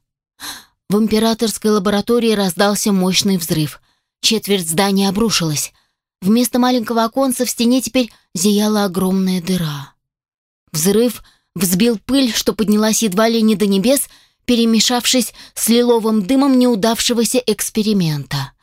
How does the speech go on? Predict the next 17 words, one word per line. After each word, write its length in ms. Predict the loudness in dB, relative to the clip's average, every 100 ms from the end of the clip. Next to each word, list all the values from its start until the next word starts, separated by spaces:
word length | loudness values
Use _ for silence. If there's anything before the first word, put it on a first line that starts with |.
| -20 -20 -4
Я 240 | 0 0
вовремя 400 | 2 2 2 2
успел 320 | 0 2 0
укрыть 320 | 2 0 0 2
собой 280 | 2 2
Монику. 520 | 4 2 0 -2 -6 -6 _ _ _ _ -2
Тряхнул 380 | -2 0 0 0
головой, 600 | 0 0 0 2 0 -2 _ _ -8
сбрасывая 600 | -2 0 0 0 0 2
с 40 |
шевелюры 480 | 2 2 2 2 2
мелкие 400 | 2 0 0 -4
камешки 540 | 0 2 2 0 -4 -6 _ _ -4
и 80 | 0
поднимаясь 640 | 2 2 4 2 0 -2
с 20 |
девушки, 560 | 0 0 2 -2 -2